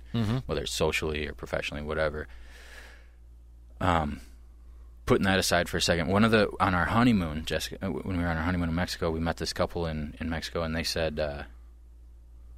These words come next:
Speaker 2: every year they take a trip with their kids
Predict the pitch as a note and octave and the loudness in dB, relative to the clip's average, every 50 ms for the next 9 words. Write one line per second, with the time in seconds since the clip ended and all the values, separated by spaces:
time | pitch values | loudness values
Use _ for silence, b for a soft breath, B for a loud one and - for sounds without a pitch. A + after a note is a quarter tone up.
0 | - - - - - - - - - - - - G#2 G#2 G#2+ A2 G#2 G2 G2 G2 | -18 -18 -18 -18 -18 -18 -18 -18 -18 -8 -2 0 2 4 4 4 4 4 4 4
1 | F#2+ F2+ E2+ E2 D#2 - F2+ E2 - - - - - F2 E2+ - - E2+ E2 - | 4 4 2 2 0 0 0 -2 -2 -2 -2 0 2 2 2 0 0 -4 -4 -2
2 | - D2+ - - G#2 C#3 D3 - - | -2 -2 2 2 2 2 0 -4 -10